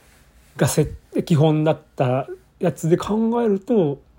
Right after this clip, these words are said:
まあ言うたらさ、いっつも言うけどね。もう耳にタコができる？ミニにタコができる方じゃないかもしらんけどさ。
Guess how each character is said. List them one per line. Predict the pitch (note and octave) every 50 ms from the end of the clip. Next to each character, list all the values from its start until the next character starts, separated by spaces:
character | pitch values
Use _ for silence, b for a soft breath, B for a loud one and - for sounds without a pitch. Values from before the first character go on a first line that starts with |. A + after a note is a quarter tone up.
| - _ -
ま | A#3+ F4 A3
あ | C#3+
言 | D3+ A3+
う | B3+
た | - G3+
ら | C3+ -
さ、 | - - - - _ _ _ _ _ _ _ _ _ _ _ -
い | -
っ | - - _ _
つ | - - G#4 G4
も | F4+ A#3
言 | E3+ D#3 C#3+
う | C#3
け | - A#2
ど | G#2 G#2 B2
ね。 | D#3 F#3 _ _ _ _ _ _ _ _ -
も | E3+
う | E3
耳 | E3 F3+ G3 A3+ C4+ C4+
に | B3 G3+ F3+
タ | G#3+ G#3
コ | - D#3+
が | C#3 C#3
で | B2+ B2 B2+
き | - B2+
る？ | A#2 C#3+ D#3+ - -
ミ | - G3 C4+
ニ | E4 E4+ A#3 F3+
に | D#3 D3 C#3
タ | C#3 C#3+
コ | D3 C#3+
が | C3+ C3
で | A#2+ C3
き | - C3+ B2+
る | B2+ B2+
方 | C3 C3 B2+
じ | - -
ゃ | C3
な | B2+ B2 B2
い | A#2+ A#2
か | A2+ - - -
も | A#2+ B2
し | - B2
ら | A2+ A2
ん | A2+
け | G#2+ -
ど | G#2+ G2 G2+
さ。 | - -